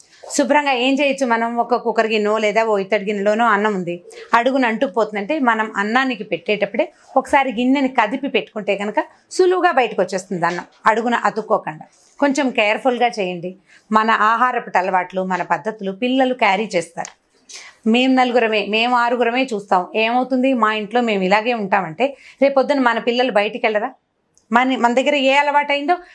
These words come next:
ఆ అలవాటునే కదా ప్రదర్శిస్తాం బయటికి వెళ్ళాక కూడా.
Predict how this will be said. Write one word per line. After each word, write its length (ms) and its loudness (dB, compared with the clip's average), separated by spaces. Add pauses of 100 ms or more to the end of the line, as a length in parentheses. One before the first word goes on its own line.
(120)
ఆ 200 4
అలవాటునే 420 0
కదా 180 2
ప్రదర్శిస్తాం 680 0
బయటికి 320 -2
వెళ్ళాక 320 -2
కూడా. 200 -8